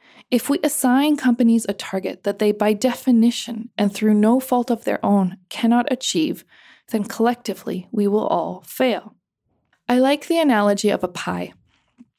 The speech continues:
Let's say our collective goal is to eat a pie within ten minutes. We slice that pie into equally sized pieces, and we tell all companies to eat their slice at the same speed.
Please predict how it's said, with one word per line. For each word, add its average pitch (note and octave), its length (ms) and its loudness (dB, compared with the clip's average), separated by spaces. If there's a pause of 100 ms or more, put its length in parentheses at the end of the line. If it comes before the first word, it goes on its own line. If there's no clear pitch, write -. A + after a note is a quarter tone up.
Let's C4+ 240 0
say C#4 220 2
our A3 120 0
collective A3+ 520 -2
goal E3 400 -2
is A3+ 140 0
to - 180 -4
eat A#3 120 2
a B3+ 40 4
pie F3+ 560 -10
within G3+ 300 0
ten F#3 260 0
minutes. F3 500 -4 (600)
We A#3 80 2
slice C4 400 0
that - 280 -2
pie F#3 440 -2
into A3 240 -2
equally A#3 460 0
sized F#3 460 -4
pieces, - 600 -10
and A3 100 2
we A#3 120 4
tell C4+ 240 2
all C#4 240 2
companies A3+ 720 -2 (220)
to - 140 -6
eat C4 200 -2
their C#4 140 2
slice E3+ 500 -4 (340)
at - 140 -4
the A3+ 80 2
same G3 320 0
speed. - 480 -6